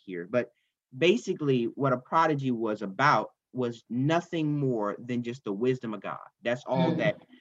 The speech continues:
Speaker 1: uh, this is my baby, I like to say. That's my, that's the book that kinda helped inspire me, because my mom was always,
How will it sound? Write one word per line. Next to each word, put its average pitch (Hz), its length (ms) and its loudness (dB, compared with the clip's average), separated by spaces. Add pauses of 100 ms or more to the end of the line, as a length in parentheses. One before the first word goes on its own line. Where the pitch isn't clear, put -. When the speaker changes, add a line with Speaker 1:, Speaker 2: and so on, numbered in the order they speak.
Speaker 1:
uh, 135 180 8
this 175 180 6
is 180 60 -4
my 147 160 8
baby, 120 360 4
I 90 60 2
like 87 160 -2
to - 80 -20
say. 110 160 -2
That's 139 200 2
my, 127 220 6 (240)
that's 156 160 4
the 156 100 -2
book 147 220 -2
that 127 160 -2
kinda 120 420 0 (100)
helped 151 220 2
inspire 143 360 4
me, 120 80 0
because 139 360 -2 (320)
my 139 120 2
mom 165 160 6
was 165 100 0
always, 151 300 0